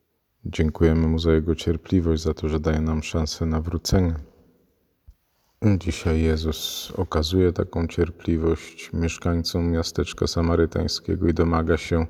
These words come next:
takiej samej cierpliwości od swoich apostołów.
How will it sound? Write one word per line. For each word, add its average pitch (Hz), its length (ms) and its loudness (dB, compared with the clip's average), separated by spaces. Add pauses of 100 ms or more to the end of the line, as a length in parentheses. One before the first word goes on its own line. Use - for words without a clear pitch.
(680)
takiej - 300 -4
samej 82 340 0
cierpliwości 82 840 0
od 76 160 0
swoich - 420 -2
apostołów. - 880 0